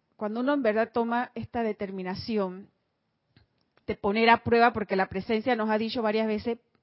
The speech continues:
"Vuelve tu rostro hacia mí y ponme a prueba",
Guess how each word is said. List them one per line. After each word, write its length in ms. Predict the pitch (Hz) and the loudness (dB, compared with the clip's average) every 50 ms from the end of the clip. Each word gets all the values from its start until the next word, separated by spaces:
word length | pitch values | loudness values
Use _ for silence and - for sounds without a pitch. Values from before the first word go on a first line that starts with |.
| _ _ _ _ _ _ _ _ _ _ _ _ | _ _ _ _ _ _ _ _ _ _ _ _
"Vuelve 340 | - 185 220 220 214 247 254 | -4 0 0 2 2 2 2
tu 140 | 247 240 202 | 0 0 0
rostro 320 | 214 226 233 - 254 254 | 2 0 0 2 0 0
hacia 240 | 254 - 220 202 202 | 0 0 0 -2 0
mí 240 | 226 269 320 - _ - | 0 -2 -4 -4 _ -8
y 100 | 254 196 | -8 -8
ponme 380 | - - 247 226 233 233 226 | -2 0 0 2 2 2 0
a 100 | 226 226 | 0 0
prueba", 500 | - 220 208 202 202 196 190 190 208 240 | 0 -2 0 0 2 2 0 0 -2 -4